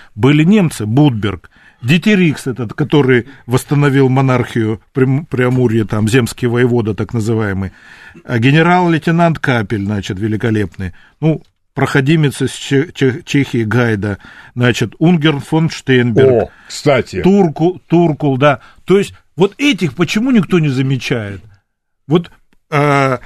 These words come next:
Speaker 1: почему надо вот эту всю галиматью по поводу того, что все большевики какие-то инородцы и так далее?
Speaker 2: Не, галиматью только про всех.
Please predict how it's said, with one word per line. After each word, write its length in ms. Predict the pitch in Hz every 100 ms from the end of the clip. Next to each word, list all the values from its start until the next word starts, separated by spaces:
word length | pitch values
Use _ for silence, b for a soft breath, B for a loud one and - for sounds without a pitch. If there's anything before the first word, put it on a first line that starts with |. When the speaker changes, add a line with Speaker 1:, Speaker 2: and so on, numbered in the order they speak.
| B -
Speaker 1:
почему 380 | 156 - 220 262
надо 320 | 214 185 160
вот 160 | 160 180
эту 220 | 160 151
всю 200 | - 185
галиматью 640 | 139 170 175 175 160 277
по 140 | 202
поводу 420 | 131 - 156 131 135
того, 240 | 147 170
что 300 | - 135 113 b
все 160 | b 175
большевики 580 | 147 131 - 139 127 123
какие-то 440 | 107 - 120 127
инородцы 460 | 120 143 185 180 127
и 40 |
так 140 | 131 127
далее? 200 | 113 101
Speaker 2:
Не, 360 | 139 143 101 - -
галиматью 800 | 98 143 165 202 180 262 262 - - _ -
только 260 | 175 147
про 220 | 120 123
всех. 240 | - -